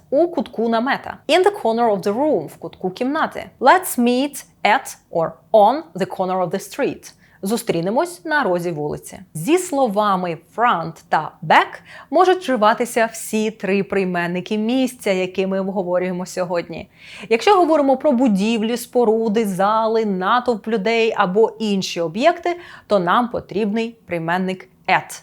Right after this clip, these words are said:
The ammo is «at». The back of the arsenal. Боєприпаси в кінці арсеналу.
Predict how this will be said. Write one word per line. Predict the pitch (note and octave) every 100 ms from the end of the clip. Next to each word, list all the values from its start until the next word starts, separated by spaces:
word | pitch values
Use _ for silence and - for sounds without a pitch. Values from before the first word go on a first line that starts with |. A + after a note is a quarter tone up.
| -
The | G#3+ G#3+
ammo | B3 D4+ E4+ F#4 F#4+ -
is | A#3+ B3 -
«at». | G3 E3+
The | D#3+
back | E3 F3+ -
of | E3 F3+
the | -
arsenal. | E3+ E3+ - E3 D#3 - - _ _ -
Боєприпаси | F#3 F#3 - - F#3 D4+ D#4+ E4+
в | E4
кінці | - F3+ E3 G#3+
арсеналу. | G3 F3 G3 F3+ E3+ -